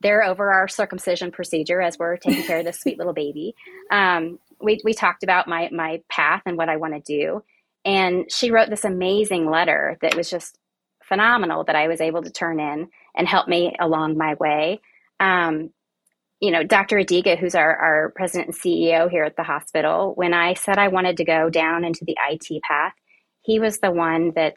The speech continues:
um, had to interview me as the physician leader. And he was so supportive.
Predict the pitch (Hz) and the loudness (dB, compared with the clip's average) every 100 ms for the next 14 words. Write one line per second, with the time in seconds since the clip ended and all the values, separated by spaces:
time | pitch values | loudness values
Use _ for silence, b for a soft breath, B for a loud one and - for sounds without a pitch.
0 | - 165 151 - 160 _ _ _ _ _ | -4 -2 -2 -6 -12 _ _ _ _ _
1 | _ - - 185 185 196 247 175 156 165 | _ -6 0 2 2 2 4 2 2 0
2 | - 170 165 170 - 160 160 190 160 160 | -2 -6 -2 -2 0 0 2 2 2 0
3 | b b b - 190 185 175 170 - _ | b b b -2 0 2 0 -2 -10 _
4 | - - 240 220 - 214 - - 185 160 | -16 -2 0 0 0 -2 -2 -2 0 0
5 | - | -6